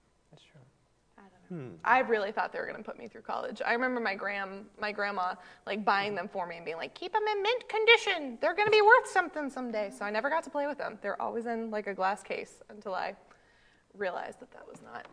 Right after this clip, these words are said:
Speaker 2: Powerpuff Girls are still cool. I'm sorry. I'm being very aggressive with Becca. Becca, I miss you, and I need to hear
Speaker 1: Ooh.
Speaker 2: these stories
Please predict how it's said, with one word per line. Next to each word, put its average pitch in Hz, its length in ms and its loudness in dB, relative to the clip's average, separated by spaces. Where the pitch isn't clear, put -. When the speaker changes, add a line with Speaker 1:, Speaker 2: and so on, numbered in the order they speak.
Speaker 2:
Powerpuff 453 500 12
Girls 370 300 4
are 359 240 10
still 359 300 2
cool. - 640 6
I'm 120 100 0
sorry. 196 340 0
I'm 285 240 4
being 320 360 2
very 269 320 12
aggressive 226 460 4
with 220 140 -2
Becca. 175 300 2
Becca, - 320 6
I 262 80 8
miss 269 340 2
you, 240 220 4
and 233 160 4
I 240 60 0
need 254 220 -2
to 254 60 -2
hear 285 140 0
Speaker 1:
Ooh. 254 40 0
Speaker 2:
these 254 180 -4
stories 214 500 0